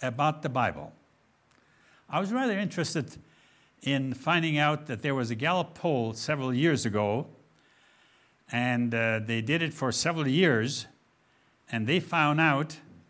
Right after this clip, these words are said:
that nearly one-third of Americans believe the Bible to be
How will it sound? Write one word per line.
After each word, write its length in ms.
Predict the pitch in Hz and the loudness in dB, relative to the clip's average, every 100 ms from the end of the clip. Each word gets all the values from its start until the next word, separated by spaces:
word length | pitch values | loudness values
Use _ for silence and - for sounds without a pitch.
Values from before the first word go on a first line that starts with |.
| _ _ _ _ | _ _ _ _
that 240 | - 123 151 | -4 -2 0
nearly 420 | 160 175 165 151 | 4 4 6 4
one-third 1300 | 120 120 151 208 294 311 262 - - 190 196 196 202 | 2 2 4 4 4 0 -4 -8 -4 2 4 4 2
of 220 | 190 156 143 | -2 -2 0
Americans 960 | 143 165 175 123 95 85 76 - - - _ _ _ _ _ - | 2 6 8 6 4 -4 -8 -8 -8 -14 _ _ _ _ _ -6
believe 580 | 120 135 143 175 202 202 | 0 2 6 6 4 2
the 120 | 170 | 0
Bible 500 | 131 139 156 160 165 | 0 4 4 4 0
to 180 | 160 156 | -2 -2
be 520 | 120 135 160 165 208 | 0 4 4 4 0